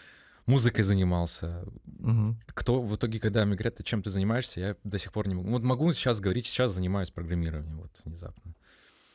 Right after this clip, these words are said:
Speaker 2: Так,
Speaker 1: После
Speaker 2: окей.
Speaker 1: всего.
Speaker 2: Теперь вот сейчас можно сказать: "Михаил программист".
Speaker 1: Да, вот можно, наверное, сказать сейчас: "Михаил программист",
Speaker 2: А
Speaker 1: да.
Speaker 2: откуда ты, Михаил программист?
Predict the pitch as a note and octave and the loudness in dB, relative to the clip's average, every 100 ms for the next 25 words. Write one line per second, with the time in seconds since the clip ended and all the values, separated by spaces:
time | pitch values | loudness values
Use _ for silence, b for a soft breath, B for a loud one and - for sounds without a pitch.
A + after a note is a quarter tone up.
0 | b b _ _ _ _ _ - A2 F2+ | b b _ _ _ _ _ -4 -2 -2
1 | - - G#2 - F#2+ - F2+ E2+ D#3+ F#3+ | -2 0 2 0 -2 -2 -2 2 2 2
2 | A#2+ D#3 D3+ C#3+ - A2+ A#2 C#3+ C3+ - | 2 2 2 0 0 0 0 2 0 0
3 | G#2+ A#2+ G2+ F2+ - - G2 F#2 D#2+ E2 | 0 0 0 -6 -14 -2 2 2 0 -6
4 | - - - F#2+ C3 A#2+ G2+ F#2+ G2 F2+ | -10 -14 -6 0 2 2 4 4 2 0
5 | - F#2+ - F#2+ F#2 F2+ F#2+ F#2 F2+ E2+ | -2 -2 -2 -2 -4 -2 -2 -2 -4 -6
6 | E2 E2 A#2+ C#3+ - A#2+ G2+ F#2+ F#2+ F#2 | -4 0 2 2 -2 -2 -2 -2 -4 -2
7 | F#2 F#2 - F#2+ F#2 - - | -6 -6 -10 -8 -8 -10 -16